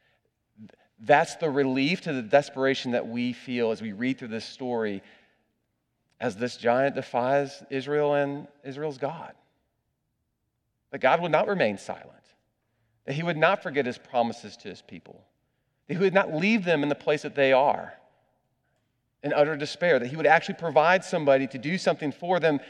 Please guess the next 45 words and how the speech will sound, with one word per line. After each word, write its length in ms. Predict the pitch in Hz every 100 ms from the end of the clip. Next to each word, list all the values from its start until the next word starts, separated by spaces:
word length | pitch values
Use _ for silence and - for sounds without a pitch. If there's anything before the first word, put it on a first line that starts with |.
| -
that, 120 | 151
as 160 | 165 143
we 120 | 160
see, 240 | - 196 165
they, 260 | 160 165 - - 175
they, 80 | - - 180 - _
they 120 | 196 208
can't 320 | - 247 156
do 120 | 233
for 140 | 240
themselves. 800 | 214 220 - 220 254 104 - - _ _ _ _ _ _ _ _ _ _ _ _ _ _ _ _ _ _ _ _ _ _ -
And 80 | 147
we 120 | 175
are 60 | 151
about 240 | 170 170
to 100 | 151
see, 720 | - - 254 254 120 101 - -
right, 200 | - 127
what 100 | 151
this 140 | 151 -
promise 340 | 165 156 135
looks 220 | 151 -
like. 180 | 131 110
The 60 | -
fruit 340 | - 196 196
of 60 | 156
its 100 | -
promise 460 | - 139 127 120
is 100 | 113
David 260 | 110 135 117
enters 280 | 117 127 113
the 80 | 104
battlefield 640 | 117 120 117 110 104 98
with 160 | 95 113
no 220 | 131 151
armor 320 | 113 104 101
or 160 | - 110
sword 440 | - 107 95 92 - _ -
and 80 | 113
just 180 | 123 127
a 40 |
sling 400 | - 113 107 98
with 100 | 101
five 320 | - 95 90
stones. 600 | - 90 87 90 - -